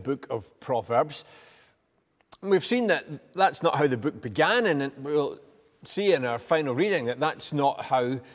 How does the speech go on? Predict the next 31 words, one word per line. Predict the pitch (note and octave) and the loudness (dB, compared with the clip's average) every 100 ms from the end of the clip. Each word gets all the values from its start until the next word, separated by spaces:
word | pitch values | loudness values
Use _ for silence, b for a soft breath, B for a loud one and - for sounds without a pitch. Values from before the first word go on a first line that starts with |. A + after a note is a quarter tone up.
| B B | B B
it | C#3 | 2
ends | D#3+ F3 D#3 | 2 2 0
either. | E3 A3 G3 G#2 - - _ _ b b b b | 0 2 0 -2 -8 -20 _ _ b b b b
In | - B2+ | -6 -4
the | B2 A#2+ | -4 -6
first | - D3+ D3+ - | -2 0 0 0
nine | C#3+ C#3+ C#3 | -2 -2 -2
chapters, | - F#3 - - B2 A2+ G2+ | -2 -2 -2 -4 -2 -2 -6
there's | A#2+ A2 | -8 -8
the | - B2+ A#2+ B2 | -8 -8 -6 -8
exploration | A#2 - D3+ C3 D#3 D#3 D#3+ A#2+ A2+ | -10 -8 -4 0 2 0 -4 -4 -4
of | A#2 G#2+ | -6 -6
the, | A#2 A#2 G#2+ G#2 B B B _ - | -8 -8 -8 -14 B B B _ -10
uh, | G2 G2 F2+ | -8 -8 -14
theme | - F3 G3 F#3 | 0 2 4 2
of | C#3 G#2 | 0 0
wisdom, | A#2 B2+ A#2+ B2 G#2+ | -2 -4 -4 -6 -4
what | B2+ | -4
it | A#2 - | -4 0
is, | D3 E3 - | 2 2 0
what | C3+ A#2 | -2 -2
it | G#2+ | -2
isn't, | C3+ C#3 D#3+ D#3 D3 | -2 -2 -2 -4 -6
and | A#2+ A2 | -8 -6
the | A2+ B B | -8 B B
seriousness | - - G3 F#3+ D3 A#2+ - A#2+ G#2+ | -12 0 2 4 2 -2 -6 -8 -6
of | C3+ C3 G#2+ A2+ | -4 -4 -6 -8
the | B2 A#2+ | -6 -6
message | B2 C3 E3+ - C3+ G#2 | -6 -4 -4 -4 -6 -6
about | A2+ A2+ A2 | -10 -8 -8
wis-, | G#2+ A2 G2 | -8 -12 -12